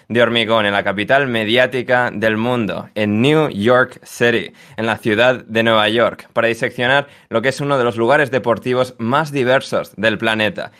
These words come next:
Chicago es mejor, pero Nueva York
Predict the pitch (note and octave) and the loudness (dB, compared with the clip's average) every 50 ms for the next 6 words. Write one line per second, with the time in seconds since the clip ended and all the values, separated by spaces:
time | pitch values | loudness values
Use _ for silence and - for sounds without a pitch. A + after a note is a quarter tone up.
0 | _ _ _ - - E3 E3 - G#3 G#3+ G#3+ A#3+ A3+ F#3+ F#3 E3+ D#3 - - G3 | _ _ _ -6 -4 -2 0 2 2 2 2 2 2 2 2 0 0 0 2 2
1 | F#3+ C3 - - - _ _ _ _ - D#3+ E3 D#3 D#3 D3+ D3 C#3 C#3+ D3+ D#3+ | 2 2 2 -2 -8 _ _ _ _ -2 0 0 2 2 4 4 4 4 2 2
2 | E3+ - - | 0 -2 -8